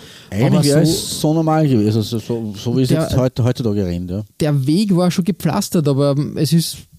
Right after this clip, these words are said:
Speaker 2: doch dann einiges dazwischen gekommen, muss man,
Speaker 1: Mhm.
Speaker 2: muss man leider sagen. Und,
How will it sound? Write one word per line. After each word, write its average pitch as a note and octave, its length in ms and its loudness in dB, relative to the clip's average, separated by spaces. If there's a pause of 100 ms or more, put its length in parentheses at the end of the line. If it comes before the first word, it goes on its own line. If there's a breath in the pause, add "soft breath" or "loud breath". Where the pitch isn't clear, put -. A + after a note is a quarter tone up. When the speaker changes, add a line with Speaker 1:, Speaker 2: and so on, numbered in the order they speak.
(100)
Speaker 2:
doch - 400 -2
dann F3 400 0
einiges D#3 420 0
dazwischen D3+ 460 0
gekommen, A#2 400 0
muss B2 160 0
man, B2+ 340 0
Speaker 1:
Mhm. D#3 60 0
Speaker 2:
muss C#3 160 0
man C3+ 100 0
leider C3 200 2
sagen. D#3 300 0
Und, E3 360 0